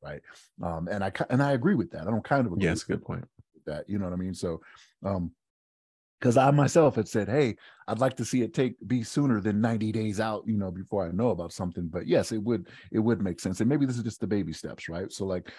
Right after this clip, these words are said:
Speaker 1: when it comes to improving things on as large a scale as government, right? Department of Defense, government, you know, um, a lot of these three-letter, eh, you know, agencies, like, that's not gonna be a quick moving thing, you know what I mean? There are millions of people that work in those organizations, you know, to inc-,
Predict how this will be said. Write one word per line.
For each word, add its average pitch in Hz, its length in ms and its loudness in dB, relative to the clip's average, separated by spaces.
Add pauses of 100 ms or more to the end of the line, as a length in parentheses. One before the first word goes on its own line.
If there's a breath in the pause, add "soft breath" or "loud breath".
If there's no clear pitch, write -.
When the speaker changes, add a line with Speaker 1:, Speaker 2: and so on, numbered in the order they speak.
(160 loud breath)
Speaker 1:
when 117 120 6
it 107 80 0
comes 143 260 2
to 120 140 2
improving 107 460 -2
things 95 360 -2 (300 loud breath)
on 104 160 2
as 95 220 -2
large 95 400 -2
a 85 80 -6
scale 104 500 -4
as 80 160 -8
government, 98 480 -4
right? 107 240 -2
Department 104 380 -4
of 85 60 -8
Defense, 104 420 -4
government, 95 520 -6
you 104 140 -4
know, 87 180 -6 (360 loud breath)
um, 82 260 -4
a 76 80 -6
lot 98 160 2
of 101 60 -2
these 95 160 -4
three-letter, 101 760 -4
eh, 95 200 -4
you 107 120 0
know, 87 160 -4
agencies, 107 600 -2 (240 loud breath)
like, - 140 -6
that's 110 200 -4
not 123 240 -2
gonna 113 200 -2
be 92 160 -4
a 82 40 -8
quick - 320 -6
moving 95 440 -2
thing, 80 400 -6
you 85 80 -6
know 82 80 -4
what 76 80 -8
I - 20 -8
mean? 82 220 -6
There 87 100 -6
are 80 260 -8 (560)
millions 120 420 4
of 98 100 -4
people 104 220 -4
that 82 100 -6
work 98 220 -6
in 95 80 -2
those 90 180 -4
organizations, 90 840 -4
you 87 80 -6
know, 78 160 -8
to 95 140 -8
inc-, 82 320 -8